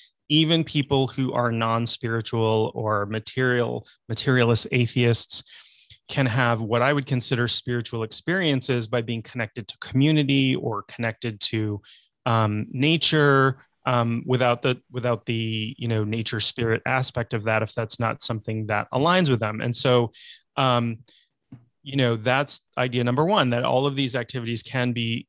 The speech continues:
spiritual. And idea number two is that the deeper you go into anything, the more spiritual it becomes. So if you watch somebody who is really fantastic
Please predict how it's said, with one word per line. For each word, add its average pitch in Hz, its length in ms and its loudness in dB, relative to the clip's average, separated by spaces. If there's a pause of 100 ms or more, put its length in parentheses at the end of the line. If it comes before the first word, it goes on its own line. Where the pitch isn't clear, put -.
spiritual. 120 800 0 (380)
And 131 140 0
idea 135 260 0
number 185 240 -2
two 151 260 -2
is 123 120 0
that 123 200 -4
the 123 120 -4
deeper 160 500 -2
you 160 220 0
go 131 240 2
into 127 400 -2 (160)
anything, 131 680 -4
the 113 100 2
more 120 280 4
spiritual 113 640 0
it - 100 -8
becomes. 117 480 -4
So 117 500 4
if - 180 -4
you 120 100 0
watch 117 340 0
somebody 117 320 -2
who 117 80 -4
is 107 140 -2
really 117 340 0
fantastic 113 720 -4